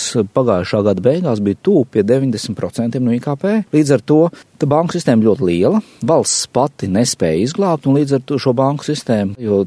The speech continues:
tie zaudējumi radās dēļ tā, ka šī lielā nerezidenta nauda tika ieguldīta Grieķijas vērtspapīros, savukārt Grieķijas maksāt nespēja, protams, mēs zinām kādu, līdz ar to daļa no šiem vērtspapīru ieguldījumiem tika zaudēta, un,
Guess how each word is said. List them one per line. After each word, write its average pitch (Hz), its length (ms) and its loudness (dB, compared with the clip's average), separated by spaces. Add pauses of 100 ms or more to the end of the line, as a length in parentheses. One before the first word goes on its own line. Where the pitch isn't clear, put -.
tie 101 160 0
zaudējumi 117 460 2
radās 95 240 0
dēļ 90 240 0
tā, 110 240 2
ka - 100 -14
šī 98 220 -2
lielā 107 320 4 (280)
nerezidenta 92 640 0
nauda 110 300 -2
tika 101 180 -2
ieguldīta 90 400 -2
Grieķijas 110 480 0
vērtspapīros, 160 600 0
savukārt 92 320 -4
Grieķijas 98 420 -2 (480)
maksāt 98 400 0
nespēja, 87 480 0
protams, 85 400 -4
mēs 87 160 -2
zinām 190 240 2
kādu, 147 380 2
līdz 98 160 0
ar 76 80 -12
to 95 160 0
daļa 92 180 2
no 85 160 -2
šiem 87 220 -8 (340)
vērtspapīru 98 600 2
ieguldījumiem 87 560 -2
tika 90 240 -4
zaudēta, 202 480 0 (500)
un, 196 320 2